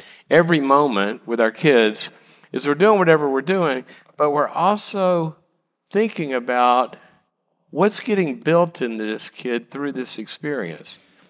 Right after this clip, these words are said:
Now, originally, the word character, that's what it, that's one of the words it came from. It means experience. In fact, the English,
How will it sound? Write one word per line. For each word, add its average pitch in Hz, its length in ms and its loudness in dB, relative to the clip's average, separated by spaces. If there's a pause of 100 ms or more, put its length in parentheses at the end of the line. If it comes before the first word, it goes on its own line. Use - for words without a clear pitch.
(120)
Now, 127 100 0
originally, 143 580 2
the 123 120 -4
word 127 260 -2
character, 160 720 -4 (880)
that's 143 320 0
what 143 140 0
it, 123 140 -2 (220)
that's - 400 -10 (160)
one 123 180 -2
of 123 60 -4
the 123 60 -2
words 120 220 -2
it 104 80 -12
came 180 240 -2
from. 110 300 -4
It 120 140 -6
means 120 280 -8
experience. 131 800 -6
In 101 80 -10
fact, 117 200 -2
the 110 120 -6
English, 139 480 -4